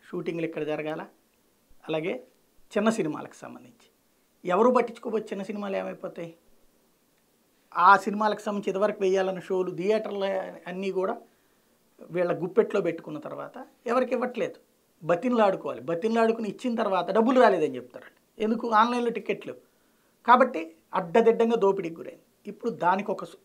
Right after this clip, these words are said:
amicable solution దిశగా ప్రయత్నం జరిగింది. ఆ రెండు ఎజెండాలో గట్టిగా కనబడుతుంది. మూడవది ఏంటి? వీళ్ళందరినీ రప్పించడం ఒక ఎజెండానా?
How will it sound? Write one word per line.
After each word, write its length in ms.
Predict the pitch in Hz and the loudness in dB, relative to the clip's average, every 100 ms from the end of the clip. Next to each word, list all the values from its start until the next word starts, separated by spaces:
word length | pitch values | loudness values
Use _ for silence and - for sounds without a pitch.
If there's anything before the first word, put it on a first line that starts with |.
| - | -10
amicable 380 | 180 190 180 | -10 -6 -8
solution 480 | 170 185 170 170 165 | -6 -8 -8 -8 -10
దిశగా 340 | 156 151 - 269 _ _ _ _ _ - | -14 -14 -16 -18 _ _ _ _ _ 0
ప్రయత్నం 280 | 185 185 | 0 2
జరిగింది. 280 | 160 127 123 | -2 -4 -6
ఆ 160 | 147 175 | 2 4
రెండు 240 | 190 202 | 6 4
ఎజెండాలో 640 | 226 170 190 185 180 - - _ - 170 | 4 6 4 4 0 -2 -8 _ -6 -4
గట్టిగా 260 | 175 180 | 0 0
కనబడుతుంది. 520 | 156 135 113 - 110 | 0 -4 -12 -14 -20
మూడవది 520 | 117 185 247 254 233 196 | -10 0 4 4 4 2
ఏంటి? 280 | 185 - - _ _ _ _ _ _ _ _ _ 220 | 0 -8 -20 _ _ _ _ _ _ _ _ _ 0
వీళ్ళందరినీ 520 | 247 214 220 233 233 | 6 6 8 4 6
రప్పించడం 520 | 190 - 208 202 185 | 2 4 2 2 -2
ఒక 140 | 170 | -2
ఎజెండానా? 520 | - 311 143 131 120 | -4 -4 -6 -10 -12